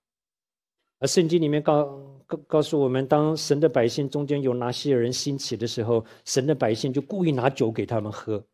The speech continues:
不让他当拿细耳人。“哎呀，不要那么圣洁嘛。”有没有听过这样子的话？“不要那么严肃嘛。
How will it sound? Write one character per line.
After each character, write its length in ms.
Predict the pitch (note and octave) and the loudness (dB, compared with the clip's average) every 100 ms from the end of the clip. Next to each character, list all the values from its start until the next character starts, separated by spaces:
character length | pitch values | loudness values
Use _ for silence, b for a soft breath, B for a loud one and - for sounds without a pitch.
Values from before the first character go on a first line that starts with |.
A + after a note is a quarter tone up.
| _ _ _ _ _ _ _ _ | _ _ _ _ _ _ _ _
不 100 | C#3+ | 2
让 180 | F3 F3 | 4 2
他 240 | - C#3+ | 2 0
当 200 | C#3+ C3 | 2 -2
拿 140 | A#2+ G#2+ | -2 -4
细 240 | - A#2 | -2 -2
耳 80 | G2 | -2
人。 160 | F#2 - b b b _ - | -6 -14 b b b _ -10
“哎 120 | - | -8
呀， 160 | A2 - | -8 -8
不 80 | D#3 | -4
要 180 | E3+ D#3+ | -2 2
那 140 | E3 | 2
么 100 | D#3 | 2
圣 340 | - - D#3 C3+ | 2 2 2 0
洁 300 | - A2 A2+ | -2 0 2
嘛。” 360 | B2+ A2+ G#2 b b b b _ _ _ _ _ _ | 2 2 -2 b b b b _ _ _ _ _ _
有 100 | C#3 | 2
没 60 | E3 | 2
有 40 | |
听 160 | E3 D#3 | 2 4
过 120 | D3 | 4
这 100 | D3 | 4
样 100 | B2+ | 0
子 80 | A2+ | -2
的 140 | A2+ | -2
话 220 | B2 A2 - _ _ _ _ _ _ _ _ A#2+ A2+ _ _ _ _ _ | -4 -8 -12 _ _ _ _ _ _ _ _ -20 -20 _ _ _ _ _
？“不 60 | F3 | 0
要 140 | F3+ | 2
那 120 | F3+ | 4
么 100 | E3+ | 4
严 240 | D3+ C3+ D3 | 4 4 2
肃 300 | - F#3+ D3 | -2 0 0
嘛。 200 | G#2+ | -2